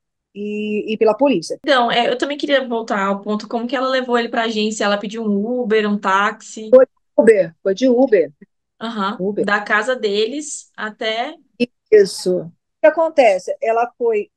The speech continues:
Speaker 1: até, a chamada do Uber foi pra ir ao banco,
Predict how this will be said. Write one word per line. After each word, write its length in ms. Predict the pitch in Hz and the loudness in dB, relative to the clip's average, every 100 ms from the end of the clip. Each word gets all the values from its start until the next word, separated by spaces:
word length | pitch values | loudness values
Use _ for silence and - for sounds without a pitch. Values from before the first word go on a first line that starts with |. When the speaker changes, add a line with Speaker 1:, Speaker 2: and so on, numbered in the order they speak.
| - | -4
Speaker 1:
até, 560 | 220 220 233 214 180 _ _ _ _ - | -4 -2 -4 -4 -6 _ _ _ _ -4
a 100 | 214 | -4
chamada 540 | 247 269 262 262 302 | 2 2 2 2 4
do 180 | 262 220 | 2 0
Uber 320 | 247 247 233 | -6 -4 -4
foi 140 | - 247 | -2 -4
pra 180 | 254 240 | -2 -6
ir 200 | 254 269 | -6 -4
ao 180 | 247 294 | -2 4
banco, 320 | 294 208 | 4 2